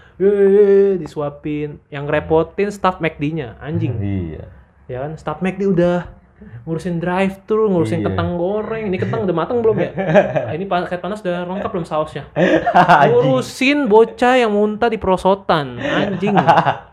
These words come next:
Speaker 1: Kampungan lu, anjing.
Speaker 2: Bangsat.
Speaker 1: Kampungan banget, bangsat. Karena ada yang ngeluh kayak gitu.
Speaker 2: Iya, iya, iya.
Speaker 1: Ini serius ya, jadi gua pernah nonton pingin siaran, eh, tolong kepada orang tua.
Speaker 2: Hmm.
Speaker 1: Jadi kan pingin siaran itu,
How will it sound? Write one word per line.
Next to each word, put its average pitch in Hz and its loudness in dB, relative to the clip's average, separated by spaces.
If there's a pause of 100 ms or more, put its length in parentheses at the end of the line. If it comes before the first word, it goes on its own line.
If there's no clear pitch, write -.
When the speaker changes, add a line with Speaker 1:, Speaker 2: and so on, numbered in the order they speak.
(320)
Speaker 1:
Kampungan 180 0
lu, 208 4
anjing. 170 0
Speaker 2:
Bangsat. 117 0 (480)
Speaker 1:
Kampungan 185 -2
banget, 185 -6
bangsat. 160 -6 (260)
Karena 294 2
ada 294 4
yang 262 2
ngeluh 262 2
kayak 254 2
gitu. 240 -6
Speaker 2:
Iya, 139 0
iya, 123 -2
iya. 101 -6 (140)
Speaker 1:
Ini 196 -6
serius 196 0
ya, 156 0
jadi 175 -2
gua 170 -4
pernah 170 -2
nonton 147 -6
pingin 143 -8
siaran, 143 -6 (680)
eh, 131 4
tolong 185 6
kepada 156 -2
orang 165 0
tua. 175 2
Speaker 2:
Hmm. 107 -12 (320)
Speaker 1:
Jadi 156 0
kan 262 -2
pingin 185 -6
siaran 175 -2
itu, 190 -6